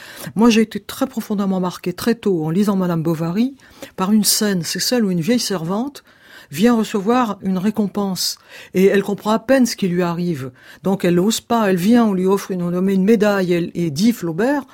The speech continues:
et se tenait devant ces bourgeois épanouis un demi-siècle de servitude. Eh bien moi, quelqu'un qui est capable d'écrire et penser ça, il est forcément cher à mon cœur. Et au fond, si j'étais engagée, ce serait ça. Ce serait pour faire entendre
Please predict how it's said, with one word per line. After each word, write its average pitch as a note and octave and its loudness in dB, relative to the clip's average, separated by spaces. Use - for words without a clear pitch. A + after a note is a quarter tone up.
et F3+ -2
se - 0
tenait A#3 4
devant F3+ -2
ces F3 -4
bourgeois D#3+ -6
épanouis F#3 -2
un D#3+ -6
demi-siècle F#3 -2
de D3+ -6
servitude. C3+ -12
Eh D#3+ -6
bien F3+ -2
moi, A3+ 0
quelqu'un A3 -4
qui G#3+ -6
est F3 -2
capable F#3+ -6
d'écrire G3 -2
et D#3 -4
penser F3+ -4
ça, - -4
il E3+ -4
est F3 -2
forcément F#3+ -6
cher E3+ -6
à D#3 -2
mon D3 -6
cœur. - -10
Et - 0
au A3 4
fond, C4+ -2
si C4+ 2
j'étais A3+ 2
engagée, F#3+ -2
ce - -6
serait G#3+ -4
ça. C#3+ -2
Ce - -12
serait - -4
pour F#3 -10
faire C4 0
entendre B3 -2